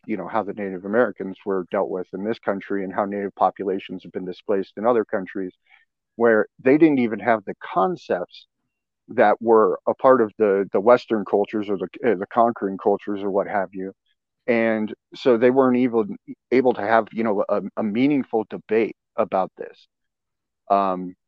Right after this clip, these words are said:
not to mention the fact that, you know, people were, have guns and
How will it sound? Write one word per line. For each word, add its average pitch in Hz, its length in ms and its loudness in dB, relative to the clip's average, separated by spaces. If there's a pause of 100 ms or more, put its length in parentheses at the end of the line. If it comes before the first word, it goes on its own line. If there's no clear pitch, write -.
not 123 240 2
to - 100 -18
mention 110 280 -2
the 95 60 -8
fact 98 280 0
that, 90 140 -4 (300)
you 113 120 -8
know, 80 100 -10 (540)
people 107 240 -4
were, 95 240 -4 (120)
have 101 220 -6
guns 101 320 0
and 98 180 -8